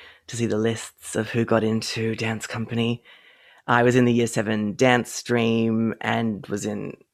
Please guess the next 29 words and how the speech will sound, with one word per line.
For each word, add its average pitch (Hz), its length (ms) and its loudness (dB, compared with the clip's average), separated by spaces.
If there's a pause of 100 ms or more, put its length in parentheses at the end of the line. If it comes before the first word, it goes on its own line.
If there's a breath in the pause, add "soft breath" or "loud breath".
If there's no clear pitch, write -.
every, 107 460 -4 (500)
uh, 50 240 0
thing, 107 600 -2 (340)
state - 280 2
drama 101 260 0
company, 107 540 -4
symphonic 107 540 -4
wind 107 220 -2
ensemble, 104 680 -4 (180)
<laughs> - 200 -12
everything. 123 500 4
I 120 140 6
can't 113 320 0
believe 120 280 2 (1040 loud breath)
the 143 60 -2
things 135 220 6
you 131 80 4
can 135 140 4
do 131 180 6
when 127 160 8
you're 127 80 10
young, 120 500 6
um, 120 300 4
just 120 160 -4
packing 120 260 0
your 120 80 0
country 117 320 -2
road 113 380 -2
bag 113 580 0